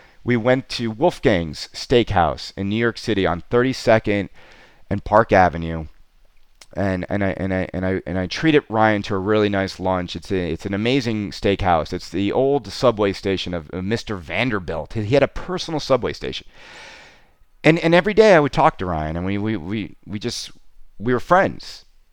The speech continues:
And now he's done. He's done with me. He's done with the show. And, and I don't get it. Ryan, if you're listening, and I hope you are, I'm sorry for whatever I did. All right? For all of you out there,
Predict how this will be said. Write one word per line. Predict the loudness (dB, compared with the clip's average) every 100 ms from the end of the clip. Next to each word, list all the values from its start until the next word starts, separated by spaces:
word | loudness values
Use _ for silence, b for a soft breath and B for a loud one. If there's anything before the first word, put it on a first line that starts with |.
| _
And | 0
now | 6 8 8 6 4 0 _ _ _ _ _
he's | -6 -4 -4 -8 _ -12
done. | 0 0 0 -6 -16 -18 -20 -8
He's | -8 -2
done | 2 2 2
with | -2 -2
me. | -4 -6 -8 -14 -20 -10
He's | -8 -4
done | 0 0
with | 0 -4
the |
show. | -6 -4 -6
And, | -4 -2
and | 0 0
I |
don't | 0 0
get | 0 0
it. | -2 -10 b b b b b
Ryan, | 6 8 8
if | 4
you're | -2
listening, | 2 2 2 -2 -4 -4
and | -4
I | -2
hope | -2 -2
you | 0 4
are, | 6 6 4 -2 -10 _ _ _ _
I'm | -10
sorry | -2 4 8 8 6
for | 0
whatever | 0 2 2 2
I | 0
did. | -4 -4 -4 -4 -10 -20 -20 _ -16
All | -2
right? | 0 0 -2 _ -20 _ _ _ _
For | -6 -4
all | 0 2 2
of |
you | 2 4
out | 6 4
there, | 2 0 0 -6